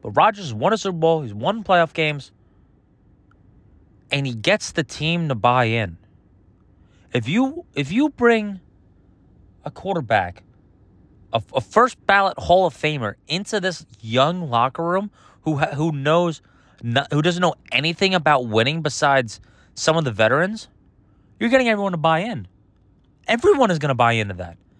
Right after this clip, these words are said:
Not only is everyone gonna buy in, but it's gonna draw free agents. It's gonna draw prospects coming out of the draft. It's gonna draw everybody in. Like, "Oh, I wa-, I wanna go play with Aaron Rodgers."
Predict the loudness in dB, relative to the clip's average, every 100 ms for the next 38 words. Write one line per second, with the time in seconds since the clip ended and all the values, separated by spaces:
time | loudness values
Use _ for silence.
0 | _ _ 0 2 2 2 2 0 -4 -2
1 | 0 0 -2 -6 _ _ -4 -4 _ _
2 | _ _ _ _ _ _ _ _ _ _
3 | _ _ -12 -4 -4 -2 -4 -4 2 2
4 | 2 -2 0 0 0 -2 -2 0 2 2
5 | 2 0 4 4 4 2 _ _ _ 2
6 | 4 2 2 0 0 -4 -4 2 2 0
7 | 0 2 2 0 -8 -6 -6 -2 2 2
8 | 2 2 2 2 0 -2 -8 _ _ -10
9 | 0 0 2 0 0 -6 _ -4 -2 -4
10 | -6 -8 -8 -8 -12 -12 -14 -14 -16